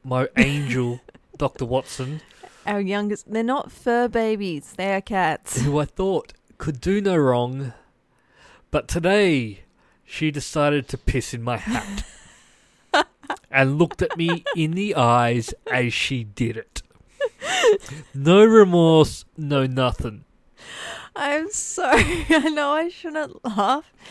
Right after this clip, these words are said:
Speaker 2: but it was hilarious. Like, you left this hat upside down on the table.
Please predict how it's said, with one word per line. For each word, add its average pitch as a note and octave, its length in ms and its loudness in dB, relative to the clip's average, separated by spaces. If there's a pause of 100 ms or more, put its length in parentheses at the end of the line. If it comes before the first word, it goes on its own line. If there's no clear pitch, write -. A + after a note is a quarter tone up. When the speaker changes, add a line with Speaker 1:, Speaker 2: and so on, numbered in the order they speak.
(480)
Speaker 2:
but B3 320 2
it - 160 -6
was B3 240 -2
hilarious. A3+ 760 -6
Like, E3+ 140 -6
you A#3+ 160 -4
left B3+ 560 -6
this B3+ 220 -4
hat F3+ 400 -2 (100)
upside - 360 0
down F3 260 0 (320)
on F#3+ 340 -2 (280)
the E3+ 80 -4
table. D4 640 -4